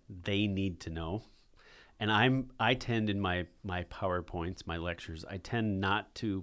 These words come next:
put all the information on the screen. So if in the first class I'm explaining things longer,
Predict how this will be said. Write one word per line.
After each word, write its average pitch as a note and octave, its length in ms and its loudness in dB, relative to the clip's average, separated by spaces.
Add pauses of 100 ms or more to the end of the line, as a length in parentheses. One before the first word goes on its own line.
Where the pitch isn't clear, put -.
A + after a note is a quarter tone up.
put F#2+ 280 -2 (240)
all A2 260 6
the A2+ 140 4
information G2 540 0
on F2+ 140 -2
the E2 80 -4
screen. D2+ 420 -6 (440)
So G2+ 400 4
if B2+ 180 2
in B2 180 2
the G2+ 80 2
first - 360 -2
class F2 480 2
I'm F#2+ 180 -2
explaining F#2 520 -2
things F2 380 -4
longer, G2 720 0